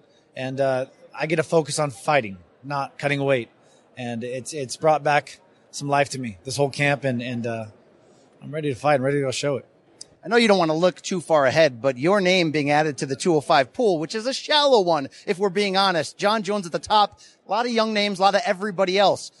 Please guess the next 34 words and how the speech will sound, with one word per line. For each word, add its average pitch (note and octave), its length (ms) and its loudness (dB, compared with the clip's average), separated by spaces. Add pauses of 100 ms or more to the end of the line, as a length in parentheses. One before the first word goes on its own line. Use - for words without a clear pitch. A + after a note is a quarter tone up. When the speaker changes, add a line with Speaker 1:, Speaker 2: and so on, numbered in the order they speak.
(160)
Speaker 2:
A - 20 -20
lot A3+ 160 0
of D#4+ 60 -12
the D#4+ 80 -6
narrative D4 360 -2
this F3 200 -4
week F3 180 -2
with D#3+ 140 -4
Jon F#3+ 240 0
Jones F#3+ 280 0
main G3 140 0
eventing F3+ 280 0
this D#3+ 120 -4
card, A3 300 2 (260)
will G3+ 240 2
this G#3 200 -2
be G#3 200 -4
his F#3 180 -2
last F#3+ 380 2
dance G3+ 260 2
at D3+ 140 2
two E3+ 160 0
oh C#3+ 60 0
five? A#2+ 360 2 (240)
For G3 140 -4
you, G3 340 0 (280)
are C#3 80 -4
you E3 80 -2
hoping F#3+ 260 -2
not? F#3 240 0 (2750)
Speaker 1:
I'm B2+ 140 -10
focused D3 360 0
on B2+ 180 2
me. B2+ 260 -2